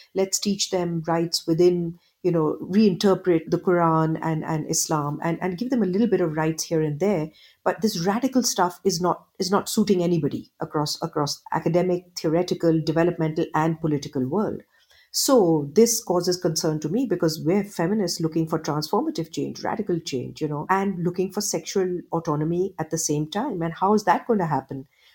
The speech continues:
So what happened is there was a complete silence on sexual autonomies at the, in the whole twenty years. My argument in the book has been nobody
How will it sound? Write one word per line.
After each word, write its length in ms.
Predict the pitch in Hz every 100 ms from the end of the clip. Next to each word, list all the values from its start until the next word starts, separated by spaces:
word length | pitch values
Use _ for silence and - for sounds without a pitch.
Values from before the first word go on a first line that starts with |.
| _ -
So 120 | -
what 160 | 233 247
happened 340 | 247 302 349
is 120 | 226
there 120 | 196 196
was 120 | 190
a 80 | 185
complete 380 | 185 190 180
silence 560 | - - 185 247 269 226
on 140 | 175
sexual 460 | 165 214 214 - 269
autonomies 520 | 196 160 147 151 147
at 120 | 135
the, 120 | 139 - -
in 120 | 165
the 80 | 156
whole 240 | 247 294
twenty 320 | 302 190 151
years. 340 | 143 - - - - - -
My 180 | 175 170
argument 480 | 170 196 240 226
in 100 | 202
the 60 | 185
book 240 | 160 170 170
has 120 | 156
been 320 | 160 156 156 _ _ _
nobody 580 | 175 226 254 175 139